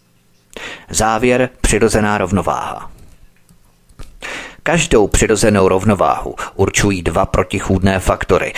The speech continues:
a jakýsi spouštěč pro každý z těchto dvou faktorů. Například při příliš nízké hladině cukru v krvi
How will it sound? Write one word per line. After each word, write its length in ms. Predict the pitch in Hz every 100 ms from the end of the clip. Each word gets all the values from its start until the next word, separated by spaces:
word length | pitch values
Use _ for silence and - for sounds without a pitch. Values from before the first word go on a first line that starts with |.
| -
a 180 | - 76
jakýsi 440 | 85 - 151 - 131
spouštěč 640 | - 107 107 - 127 -
pro 200 | - 110
každý 440 | - 107 101 110 104
z 100 | -
těchto 340 | 101 - 104
dvou 320 | 85 87 104
faktorů. 640 | - 87 - 73 53 50 - - - - - _ - _ - - - -
Například 500 | 127 - 190 170 -
při 180 | - 120
příliš 580 | - 165 175 151 -
nízké 460 | 120 139 - - 110
hladině 460 | 101 107 117 113 95
cukru 380 | - 110 -
v 100 | -
krvi 400 | - 123 - -